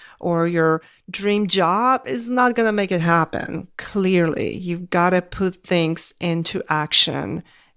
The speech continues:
and use all of them.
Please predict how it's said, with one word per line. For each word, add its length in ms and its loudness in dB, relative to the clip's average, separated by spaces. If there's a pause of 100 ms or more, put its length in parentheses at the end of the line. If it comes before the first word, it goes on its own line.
(120)
and 480 2 (340)
use 640 -4
all 220 2
of 160 0
them. 340 -4